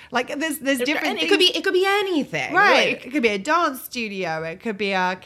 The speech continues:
Speaker 1: it could be our own karaoke space. I mean, who
Speaker 2: Right.
Speaker 1: knows?
Speaker 2: You can create, when you let go of control, you can really create what you want to, because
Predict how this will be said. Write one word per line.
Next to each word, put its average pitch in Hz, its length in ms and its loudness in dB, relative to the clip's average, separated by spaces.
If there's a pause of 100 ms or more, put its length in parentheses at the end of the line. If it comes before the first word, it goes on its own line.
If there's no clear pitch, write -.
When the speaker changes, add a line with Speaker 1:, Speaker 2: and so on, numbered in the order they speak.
Speaker 1:
it - 80 -16
could 302 160 -4
be 359 100 4
our 339 240 8
own 320 140 2
karaoke 269 600 2
space. 160 380 -6
I 233 60 -2
mean, 262 160 2
who 285 80 2
Speaker 2:
Right. 302 80 2
Speaker 1:
knows? 196 360 0
Speaker 2:
You 262 140 0
can 254 220 -2
create, 240 480 0
when 226 160 -2
you 233 100 -4
let 233 220 -2
go 311 180 -4
of 269 160 -4
control, 180 500 -6
you 175 200 -8
can 196 120 -8
really 214 220 -4
create 175 640 -8
what 160 400 -8
you 165 220 -10
want 156 400 -8
to, 156 220 -8
because 175 760 -6